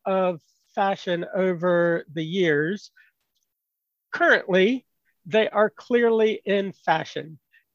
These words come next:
You know, to put it in, in, in the context, more than half of the I P Os in the United States last year, uh, were, were spac deals. Um, globally, uh, there were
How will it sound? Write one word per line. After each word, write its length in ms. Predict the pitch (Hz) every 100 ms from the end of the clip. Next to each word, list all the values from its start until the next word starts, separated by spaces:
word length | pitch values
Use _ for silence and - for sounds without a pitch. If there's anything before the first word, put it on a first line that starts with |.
| _ _ _ -
You 80 | 180
know, 60 |
to 120 | - _
put 140 | 277 254
it 100 | 220
in, 320 | 214 208 208 -
in, 340 | 185 180 - _
in 160 | 190 190
the 100 | 185 _ _ _
context, 680 | - 202 190 - 151 - -
more 180 | 208 214
than 160 | 190 147
half 480 | - 202 196 - -
of 380 | 233 185 175 156
the 420 | 165 160 160 156 - _ _ _ _ -
I 120 | 175
P 220 | - 170
Os 160 | 165 156
in 60 |
the 80 | 170
United 260 | 165 160 147
States 440 | - 175 165 -
last 300 | 165 156 - -
year, 360 | 160 156 156 _ _ _ _ 160
uh, 200 | 151 -
were, 560 | 208 165 143 143 143 - _ _ _ -
were 100 | 139
spac 300 | - 170 160 -
deals. 460 | 170 175 190 - _ _ _ -
Um, 240 | 165 156 196 -
globally, 760 | 185 196 185 180 175 170 151 _ _ _ _ -
uh, 260 | 147 147
there 140 | 180 156
were 340 | 151 147 143